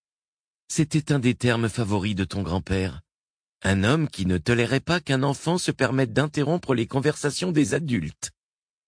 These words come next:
Nous avons de nombreux sujets à aborder et rien ne vous oblige à rester avec nous. » J'ai envie d'aller voir les lumières, déclara Benji.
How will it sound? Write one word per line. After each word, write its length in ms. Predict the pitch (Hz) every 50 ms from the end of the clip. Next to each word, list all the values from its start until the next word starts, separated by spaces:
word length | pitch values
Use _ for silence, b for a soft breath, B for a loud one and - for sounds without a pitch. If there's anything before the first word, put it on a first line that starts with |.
| _ _ _ -
Nous 180 | - 135 120 120
avons 160 | 131 113 123 117
de 120 | 113 117
nombreux 280 | 110 110 95 95 107 107
sujets 340 | - - 113 90 - 113
à 100 | 104 98
aborder 480 | 104 87 104 98 - 98 113 127 123 107 B B B B B B B B
et 160 | - 127 131
rien 240 | 107 117 107 135 131
ne 80 | 123 120
vous 220 | 104 117 110 101
oblige 320 | 127 120 120 135 131 131
à 40 | 131
rester 300 | 113 135 127 - - 139
avec 260 | 135 127 151 151 -
nous. » 220 | 127 120 110 101 - _ _ _ _ _ _ _ _ _ _ _ _ _ _ _ _ _ _ _ _ _ _ _ _ _ _ _ _ _ _ _ _ _ - -
J'ai 260 | - 131 135 131 127
envie 400 | 127 131 135 123 95 127 139 135
d'aller 360 | 120 131 127 127 123 135 135
voir 320 | 113 85 127 135 127 123 123
les 120 | 127 131
lumières, 720 | 127 117 131 135 131 135 135 131 127 123 120 110 - _ _ _ _ _ _ _ _ _ _ _ _ _ - -
déclara 480 | 82 101 90 - 101 92 90 87 92
Benji. 500 | 82 87 90 90 82 73 78 87 87 76